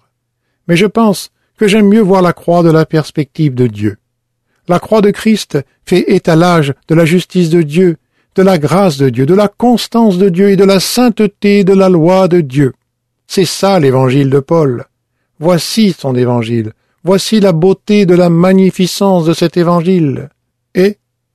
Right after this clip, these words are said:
il ne peut produire une réponse superficielle. Vous savez, quand vous êtes arrivé hier soir et vous avez commencé à écouter la musique, vous vous êtes rendu compte qu'on chantait des louanges à Dieu, n'est-ce pas ?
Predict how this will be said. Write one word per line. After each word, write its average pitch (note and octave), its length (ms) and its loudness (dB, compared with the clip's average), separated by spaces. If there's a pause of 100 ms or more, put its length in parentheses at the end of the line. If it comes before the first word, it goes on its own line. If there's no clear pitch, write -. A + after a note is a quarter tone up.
(120)
il G3+ 120 2
ne G#3 80 2
peut A3+ 180 -2
produire F#3+ 460 0
une D#3+ 100 0
réponse D#3+ 560 -2
superficielle. A2+ 1040 -6 (640)
Vous D3 120 -2
savez, G3+ 400 0 (520)
quand A#3+ 160 0
vous D#3+ 120 2
êtes D#3 120 -4
arrivé B2 320 0
hier C#3 180 -2
soir C#3+ 540 -2 (280)
et E3+ 100 0
vous F3 160 2
avez A3 140 0
commencé G3 460 0
à F#3+ 60 2
écouter F3 340 -2
la E3 120 0
musique, B2 540 -2 (540)
vous F#3+ 80 0
vous A3+ 160 2
êtes B3 160 -2
rendu G3+ 320 0
compte F#3+ 420 -2
qu'on F#3+ 240 -2
chantait G3 540 0
des F3 100 0
louanges E3+ 360 2
à F3 100 2
Dieu, E3+ 280 0
n'est-ce A#2 240 -4
pas ? - 260 -10